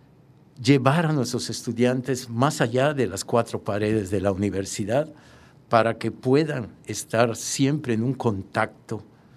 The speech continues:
directo vivencial de cuál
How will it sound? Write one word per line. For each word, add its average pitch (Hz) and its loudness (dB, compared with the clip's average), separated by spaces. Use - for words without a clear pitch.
directo 123 2
vivencial 113 2
de 120 4
cuál 147 4